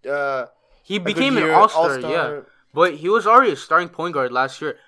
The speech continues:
Speaker 2: Pascal Siakam was averaging seven points in, like, twenty minutes off the bench last year. And
Speaker 1: Yeah.
Speaker 2: this guy was legit. He had a legit case to be an all-star this year.
Speaker 1: Yeah, I mean, I'm more, like, on the fence that, like, again, this is one of the things that the playoffs actually did help Siakam because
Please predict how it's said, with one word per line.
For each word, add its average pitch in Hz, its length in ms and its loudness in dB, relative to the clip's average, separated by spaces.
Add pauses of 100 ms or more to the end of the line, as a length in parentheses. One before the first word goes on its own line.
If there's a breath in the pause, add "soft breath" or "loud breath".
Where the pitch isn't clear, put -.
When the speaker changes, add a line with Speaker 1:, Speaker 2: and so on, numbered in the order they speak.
(140 soft breath)
Speaker 2:
Pascal 240 380 6
Siakam 202 420 0
was 147 220 -6
averaging 151 340 6
seven 156 380 -2
points 147 360 -8
in, 131 120 -8
like, 117 160 -8
twenty 139 260 -8
minutes 127 320 -10
off 120 160 -8
the 117 80 -20
bench 117 320 -12
last 110 260 -4
year. 127 200 -10 (720)
And 135 200 0
Speaker 1:
Yeah. 123 100 -12
Speaker 2:
this 143 200 -8
guy 151 200 2
was 143 180 -2
legit. 143 380 -8
He 127 120 -8
had 139 120 0
a 135 60 -6
legit 135 320 -10
case 127 220 -14
to - 40 -20
be 120 140 -14
an 113 60 -12
all-star 107 360 -10
this 95 220 -20
year. 98 100 -18 (220)
Speaker 1:
Yeah, 165 360 -8
I 151 80 -8
mean, 175 200 -8
I'm 180 320 -4
more, 180 420 -4 (100)
like, 143 220 -10
on 139 140 -12
the 139 80 -18
fence 139 240 -16
that, 131 100 -10
like, 123 260 -16 (440)
again, 175 240 0
this 175 120 -2
is 190 80 -6
one 185 140 -2
of 180 80 0
the 175 80 -4
things 185 80 -6
that 175 60 0
the 156 80 -4
playoffs 165 260 -2
actually 143 240 -4
did 139 160 -6
help 139 240 -6
Siakam 165 480 -6
because 139 340 -10